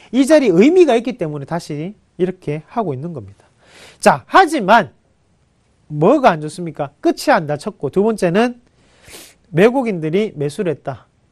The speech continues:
양매수가 들어왔다. 쫓아가야 됩니까? 말아야 됩니까? 쫓아가시면 안 되죠. 다시 보겠습니다.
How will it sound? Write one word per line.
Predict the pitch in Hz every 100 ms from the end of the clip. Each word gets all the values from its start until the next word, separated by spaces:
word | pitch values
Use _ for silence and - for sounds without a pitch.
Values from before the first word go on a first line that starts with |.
| _
양매수가 | 147 160 202 240 233 180
들어왔다. | 180 127 110 - -
쫓아가야 | - 311 240 202
됩니까? | 208 156 127
말아야 | 123 135
됩니까? | 113 98 107 _
쫓아가시면 | - - 143 135 147 170 160
안 | 104 107
되죠. | 143 131 104 104 139 190 208 _ - - - - -
다시 | 160 160 131
보겠습니다. | 123 120 - - - _